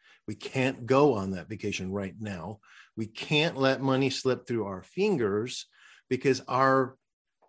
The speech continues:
our emergency fund needs to last as long as possible." And if you treat the emergency fund as basically a, a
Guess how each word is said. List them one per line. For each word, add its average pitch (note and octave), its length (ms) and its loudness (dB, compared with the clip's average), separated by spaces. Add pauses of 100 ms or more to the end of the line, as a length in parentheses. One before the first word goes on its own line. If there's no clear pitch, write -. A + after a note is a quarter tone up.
(120)
our C3 200 -6
emergency C#3+ 640 0
fund A#2+ 260 -2
needs A#2+ 220 -2
to A#2 60 -2
last G#2 400 -4
as G#2 220 -6
long A2 420 -6
as G2+ 160 -6
possible." - 720 -6 (880)
And C3 320 2
if A#2+ 180 -4
you D3 140 2
treat A3 480 -2
the D#3+ 140 6
emergency D#3+ 540 2
fund A#2+ 380 -2
as A#2 220 -4
basically B2 880 2
a, A2 360 2 (520)
a G#2+ 180 -4